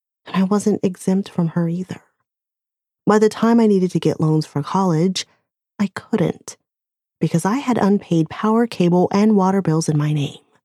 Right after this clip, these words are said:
She'd used my identity, so my credit was shot before I was eighteen. So I had to earn scholarships and grants and work to pay for college because no bank would touch me. I eventually cleared out my credit, but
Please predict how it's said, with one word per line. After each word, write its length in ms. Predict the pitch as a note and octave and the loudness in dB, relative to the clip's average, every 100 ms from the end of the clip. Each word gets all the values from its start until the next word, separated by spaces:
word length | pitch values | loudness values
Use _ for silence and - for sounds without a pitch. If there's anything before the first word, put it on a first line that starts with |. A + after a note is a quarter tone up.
| _ _ _ _ _ _ _ _ | _ _ _ _ _ _ _ _
She'd 280 | - - G#3+ | -6 0 2
used 380 | G#3 A3+ A#3 - | 4 2 0 0
my 240 | G3 F#3 - | 0 0 0
identity, 760 | F3 F#3+ F3+ D#3+ D#3 D3 - _ _ _ _ | 0 0 0 0 -4 -6 -8 _ _ _ _
so 120 | - G#3+ | -2 0
my 120 | G#3 | 0
credit 360 | - G#3+ G#3+ | -2 -2 0
was 120 | - E3+ | 0 -2
shot 260 | G3+ F#3 | -2 -2
before 240 | F#3 - G3+ | -2 -2 0
I 60 | |
was 160 | F#3+ D#3+ | 0 0
eighteen. 680 | D#3 - - - F3 D3 - _ _ _ _ _ _ | -2 -6 -10 -2 0 0 -4 _ _ _ _ _ _
So 160 | - G#3 | -6 -2
I 180 | - A3 | 0 0
had 240 | A#3+ A3+ A3 | 0 -2 -2
to 100 | G#3+ | 0
earn 220 | F#3+ F#3 | 0 0
scholarships 680 | - F3+ F#3 F3+ - E3 - | -2 -2 0 0 -2 -4 -2
and 180 | F3 D#3+ | -2 0
grants 480 | D#3 E3 F3 D#3+ - | 0 2 2 -2 -2
and 240 | F3 D#3+ | -2 0
work 240 | E3 G3+ | 0 0
to 100 | - | -2
pay 220 | G#3+ - F3+ | -2 -2 -2
for 160 | F3 | -2
college 420 | - E3 E3+ E3+ | -2 -2 0 -2
because 320 | - F3+ F#3 - | -2 -2 0 2
no 200 | G#3 A#3 | 2 0
bank 500 | - F#3 F3 - - _ | 0 0 0 -2 -16 _
would 160 | G#3 - | -6 -6
touch 480 | - - A3 - D#3+ | -10 -8 -8 -6 -6
me. 160 | - - _ _ _ _ _ _ _ _ _ _ _ _ _ _ | -6 -10 _ _ _ _ _ _ _ _ _ _ _ _ _ _
I 100 | - | -4
eventually 720 | C#3 D3+ F#3 - F#3+ F3 F3+ F3+ | 0 2 2 2 0 2 2 0
cleared 300 | - F3+ F3 | -2 0 0
out 140 | - | 0
my 100 | D#3+ | -2
credit, 440 | - - D3+ C#3+ - | -4 -4 -2 -2 -4
but 400 | C#3+ - - | -6 -6 -8